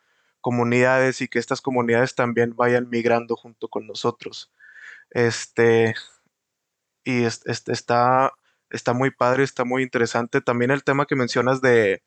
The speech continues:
disfrutar de los procesos, ¿no? Como que a veces glorificamos de más el, el resultado. O sea, como que empezamos algo, emprendemos algo y nos fijamos solamente en el resultado que va a tener ese emprendimiento a largo plazo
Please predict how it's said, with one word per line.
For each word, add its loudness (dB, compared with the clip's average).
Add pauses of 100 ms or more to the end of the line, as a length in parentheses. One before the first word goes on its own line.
(400)
disfrutar 0
de 0
los 0
procesos, -2
¿no? -16 (680)
Como 0
que 0
a 4
veces -2
glorificamos 0
de 2
más -2
el, -2 (220)
el -2
resultado. -2
O -4
sea, -4
como -6
que -6 (140)
empezamos -2
algo, 0
emprendemos -6
algo -2 (720)
y 2
nos 0
fijamos 0
solamente -2
en 0
el 0
resultado 0
que -2
va 2
a -4
tener -2
ese -2
emprendimiento -2
a 2
largo 0
plazo -4